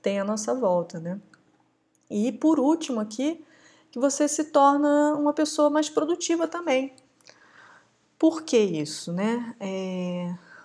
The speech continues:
porque quando você se prioriza, é, você começa a lidar melhor com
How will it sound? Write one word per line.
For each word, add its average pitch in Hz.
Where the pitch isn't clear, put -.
porque 233
quando 277
você 269
se 226
prioriza, 185
é, 180
você 220
começa 254
a 240
lidar 262
melhor 220
com 269